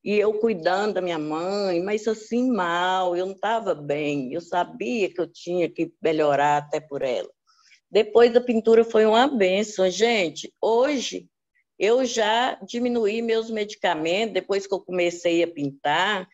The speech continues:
eu já diminuí meus medicamentos cinquenta por cento.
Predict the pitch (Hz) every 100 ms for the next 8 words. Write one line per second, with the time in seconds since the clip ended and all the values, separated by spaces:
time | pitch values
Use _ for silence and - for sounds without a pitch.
0 | - - - 202 226 233 254 269 262 247
1 | 240 226 208 135 180 170 - 151 165 208
2 | 254 - - 381 - 247 220 226 240 302
3 | - - 381 381 359 - 175